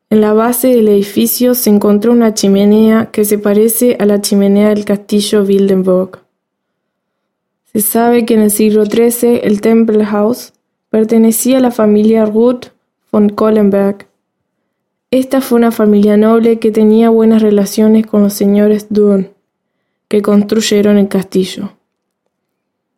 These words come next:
Unos siglos después, cuando se realizó el murallón, el Temple House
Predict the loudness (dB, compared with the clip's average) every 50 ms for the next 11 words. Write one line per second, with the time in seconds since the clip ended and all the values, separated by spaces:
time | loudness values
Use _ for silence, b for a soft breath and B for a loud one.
0 | _ _ _ _ _ _ _ _ _ _ _ _ _ _ -2 0 2 2 0 0
1 | 0 0 0 2 2 2 0 0 -2 -2 -4 -2 0 0 0 -2 -4 -8 -14 _
2 | -2 0 0 0 0 0 -2 -2 0 0 0 0 -2 -2 -2 0 2 2 2 2
3 | 2 2 0 0 0 2 2 2 0 -2 -4 _ _ _ _ _ _ _ -4 -4
4 | -2 0 0 0 2 2 0 0 -2 -2 -2 -2 -2 -2 -4 -6 -12 -20